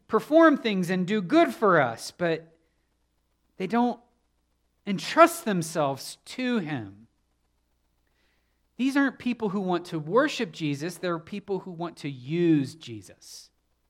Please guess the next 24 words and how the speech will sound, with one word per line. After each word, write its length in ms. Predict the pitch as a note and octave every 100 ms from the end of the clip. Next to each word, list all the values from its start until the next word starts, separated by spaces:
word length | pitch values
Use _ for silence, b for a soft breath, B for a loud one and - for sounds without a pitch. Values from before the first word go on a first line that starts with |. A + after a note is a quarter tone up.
| _ _ _ _ _ _ _ _ -
And 80 | D#3
there's 140 | E3
a 60 | D#3+
world 560 | D#3 G3 C#4+ D4 B3+
of 120 | A#3 D#3+
difference. 760 | G3+ - C3 G#2 - - - _ _ _ _ _ _ _ _ _ _ _ b b
And 100 | G3
so 120 | G#3+
Jesus 720 | F#3 A3 D4+ C4 G#3 - - - _
highlights 640 | - - D4+ D#4 F3 D#3+
this 240 | - C3+ -
right 280 | G3 C#4+ C#4+
here. 480 | C4+ C#4 C#3+ A#2 _ _ _ _ _ _ _ _ _ _ _ _ _ _ D3+
You're 280 | F3+ D#4
not 300 | D#4 C#4 C4
gonna 220 | G#3+ G#3+ F#3+
believe 480 | F3+ F#3+ B3 G#3+
unless 400 | F#3 F#3 G3 G3
you 80 | E3+
see 420 | D#3+ - F#3 F3+
a 60 | D#3
sign 580 | D#3+ D#3+ D3 C#3 B2+ A2+
first. 800 | _ - G#2 G#2 - - - _ _ _ _ _ _ _ _ _ _ _ _ _ _ _ _ _ _ _ _ _ _ _ _ _ _ -
There's 300 | D3+ D3+